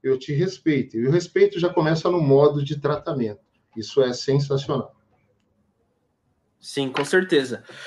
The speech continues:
Speaker 2: É, pessoal, quem tá assistindo a live, por favor, compartilhem esse link pro maior número de pessoas possíveis, tá bom? É,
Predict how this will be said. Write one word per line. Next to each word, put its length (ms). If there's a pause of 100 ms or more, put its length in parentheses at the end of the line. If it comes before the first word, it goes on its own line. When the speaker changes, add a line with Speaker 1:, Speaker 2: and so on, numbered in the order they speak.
(160)
Speaker 2:
É, 320
pessoal, 720 (140)
quem 160
tá 80
assistindo 280
a 40
live, 360
por 240
favor, 440
compartilhem 720
esse 220
link 440 (220)
pro 120
maior 380
número 240
de 80
pessoas 340
possíveis, 800
tá 120
bom? 280 (400)
É, 560